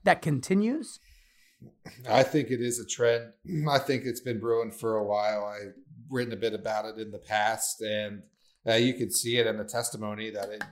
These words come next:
Speaker 2: you and I discussed a couple of weeks ago, or again,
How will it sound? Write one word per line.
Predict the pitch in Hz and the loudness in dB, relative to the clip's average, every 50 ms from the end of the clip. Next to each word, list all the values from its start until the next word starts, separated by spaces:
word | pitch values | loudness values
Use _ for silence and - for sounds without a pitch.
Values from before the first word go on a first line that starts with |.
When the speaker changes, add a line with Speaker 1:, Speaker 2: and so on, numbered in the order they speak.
| _ 110 | _ -12
Speaker 2:
you | 107 107 107 | -10 -8 -8
and | 101 98 | -6 -6
I | 98 104 | -8 -10
discussed | 101 - - - - - 98 92 92 - - - | -10 -10 -8 -8 -8 -6 -8 -10 -8 -8 -8 -8
a | 98 95 - - | -10 -12 -12 -12
couple | - 101 - 101 98 | -12 -12 -10 -10 -10
of | 98 | -10
weeks | 101 104 104 - - | -10 -10 -10 -10 -12
ago, | 95 98 95 | -10 -8 -6
or | 95 98 101 95 90 87 85 - _ _ _ _ _ | -6 -4 -4 -6 -8 -10 -12 -16 _ _ _ _ _
again, | - 90 92 - - 98 90 90 | -18 -18 -16 -12 -8 -8 -8 -8